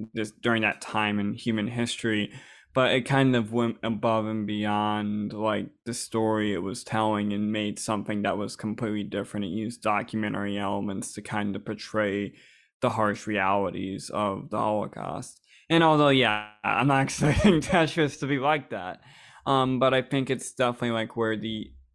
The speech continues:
way it's executed, um, is kind of in a way that,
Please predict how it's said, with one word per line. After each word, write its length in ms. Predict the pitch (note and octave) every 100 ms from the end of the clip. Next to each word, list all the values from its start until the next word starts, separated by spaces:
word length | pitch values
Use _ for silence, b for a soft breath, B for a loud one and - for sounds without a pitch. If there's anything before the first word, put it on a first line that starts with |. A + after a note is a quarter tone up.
| -
way 240 | B2 B2+ A#2+
it's 160 | G2 -
executed, 1000 | A2+ A#2 - - - G2+ F2+ E2+ F#2+ C#2 b b b b b _
um, 640 | A#2 A2 G#2+ G#2 G#2 - - -
is 380 | E3+ D3+ D#3+ -
kind 420 | D#3+ D#3+ F3 E3+
of 120 | D#3+
in 120 | E3
a 80 | D#3
way 340 | C#3 C3+ C#3
that, 380 | C#3+ C3+ C3 -